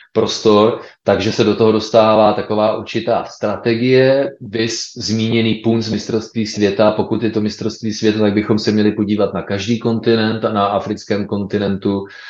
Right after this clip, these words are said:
dneska Formule jedna nezávodí. Tam to mimochodem nedopadlo právě proto, že některé podepsané smlouvy, jejich, eh, poslání nebylo naplněno. Investice, příprava infrastruktury, eh, upgrady,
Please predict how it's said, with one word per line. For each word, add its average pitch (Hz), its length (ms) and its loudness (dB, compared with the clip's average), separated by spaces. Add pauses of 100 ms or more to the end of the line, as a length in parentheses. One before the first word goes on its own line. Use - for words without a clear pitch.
(200)
dneska 101 300 0
Formule 101 380 2
jedna 95 200 2
nezávodí. 107 960 2 (220)
Tam 110 140 0
to 113 80 -2
mimochodem 110 460 0
nedopadlo 107 760 0 (640)
právě 101 300 -2
proto, 110 300 -4
že 107 400 -2 (220)
některé 104 400 0
podepsané 107 520 -4
smlouvy, 107 440 2
jejich, 107 560 2
eh, 104 80 0 (1000)
poslání 107 440 2
nebylo 107 320 4
naplněno. 101 580 -4
Investice, 107 760 -2
příprava 107 460 0
infrastruktury, 101 1080 -2
eh, 98 300 0
upgrady, 104 600 2